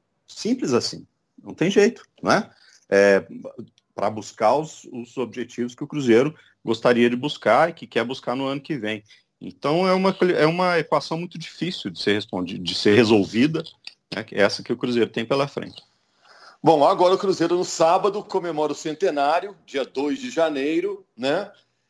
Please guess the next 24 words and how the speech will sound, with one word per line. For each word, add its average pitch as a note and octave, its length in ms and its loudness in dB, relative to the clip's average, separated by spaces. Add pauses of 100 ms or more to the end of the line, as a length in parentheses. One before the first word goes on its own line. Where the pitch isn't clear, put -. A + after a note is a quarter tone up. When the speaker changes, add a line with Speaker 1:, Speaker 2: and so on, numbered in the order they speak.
(160)
Speaker 2:
E F3 100 0
além G#3 340 4
do A3+ 120 -4
passado D3+ 600 2
recheado C3+ 720 -4
de G#2 100 -14
títulos, G#2+ 960 -6
essa A2 260 -4
história B2+ 380 4
espetacular A#2+ 1000 2
do A2 100 -12
Cruzeiro, A2+ 720 -8 (340)
da C3 200 2
saga D3+ 500 -2
do A#2+ 100 -8
Cruzeiro, A#2 600 -6
da A2 100 -4
colônia A#2 400 -2
italiana A#2+ 640 0
até B2 240 0
virar A2+ 180 2
esse A#2+ 220 0
time B2+ 220 -4
com A#2+ 260 -4